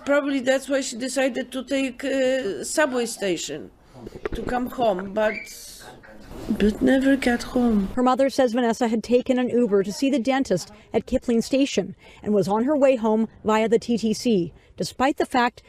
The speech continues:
Speaker 2: she was very cautious and anxious at times.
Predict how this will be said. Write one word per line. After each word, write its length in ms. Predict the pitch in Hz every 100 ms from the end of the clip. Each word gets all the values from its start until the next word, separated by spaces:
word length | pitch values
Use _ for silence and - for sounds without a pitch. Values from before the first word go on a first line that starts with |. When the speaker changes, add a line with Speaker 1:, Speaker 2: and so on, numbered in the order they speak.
| -
Speaker 2:
she 160 | - 208
was 140 | 175
very 220 | 226 240
cautious 640 | - - 302 311 196 190 - _ _
and 120 | 247
anxious 360 | 262 254 196 -
at 100 | -
times. 580 | - 214 170 165 -